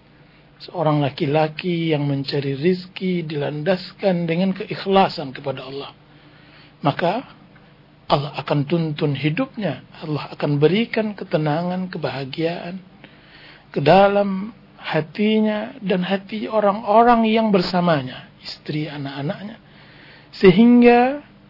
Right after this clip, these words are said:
dengan ketenangan tersebut dia bisa menapaki kehidupan, sekalipun menurut pandangan orang lain dia adalah kekurangan, dia dalam kekurangan. Dan lihatlah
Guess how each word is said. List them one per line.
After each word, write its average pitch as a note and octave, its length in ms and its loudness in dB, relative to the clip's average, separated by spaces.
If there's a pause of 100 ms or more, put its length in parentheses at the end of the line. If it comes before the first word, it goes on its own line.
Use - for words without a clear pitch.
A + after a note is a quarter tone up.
(160)
dengan E3 480 2
ketenangan E3+ 720 0
tersebut E3+ 480 -2 (640)
dia G3 400 4
bisa F#3 320 0
menapaki F3+ 880 0
kehidupan, F3+ 880 -2
sekalipun G3 800 0 (320)
menurut A#3 320 6
pandangan G#3 480 2
orang F3 240 4
lain E3 240 4
dia D3 160 -2
adalah C#3 160 0
kekurangan, C#3+ 560 -10 (640)
dia E3 160 2
dalam C#3 240 0
kekurangan. B2+ 560 -8 (3500)
Dan F3 240 6
lihatlah E3 720 2